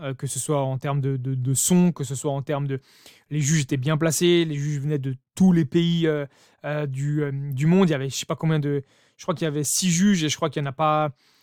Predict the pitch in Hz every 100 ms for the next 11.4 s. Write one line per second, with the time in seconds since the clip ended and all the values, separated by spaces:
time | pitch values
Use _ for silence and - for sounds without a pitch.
0 | _ _ _ - 185 170 - 160 190 180
1 | 156 165 147 151 170 151 160 - 156 147
2 | 143 143 139 151 151 170 151 156 - 156
3 | 143 143 143 139 - _ _ _ _ -
4 | 147 139 139 151 - 151 151 151 185 180
5 | 139 135 139 151 160 175 151 127 131 156
6 | 156 160 165 160 139 131 143 139 135 131
7 | 123 156 151 131 131 156 160 170 175 175
8 | 151 135 143 139 131 156 151 143 165 135
9 | 139 135 135 135 170 170 _ _ _ _
10 | _ _ _ _ - - 151 151 151 147
11 | - 160 143